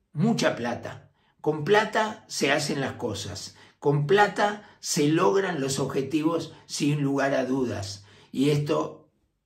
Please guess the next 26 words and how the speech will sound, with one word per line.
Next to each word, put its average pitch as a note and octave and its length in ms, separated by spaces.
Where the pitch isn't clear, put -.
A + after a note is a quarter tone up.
ha C3 100
pasado D#3 520
y D3 60
nosotros D#3 460
no E3+ 320
tenemos A#2 440
plata G2+ 460
y - 120
no E3 140
nos F3 140
vamos D#3+ 360
a B2 80
endeudar. E3+ 680
Yo D3 160
no C#3+ 160
voy C#3 240
a, C3 180
a, B2 640
a, A#2 80
de A2+ 400
alguna C#3 300
manera C#3+ 340
hipotecar C#3 520
a C3+ 120
mi A#2 120
familia. E3+ 880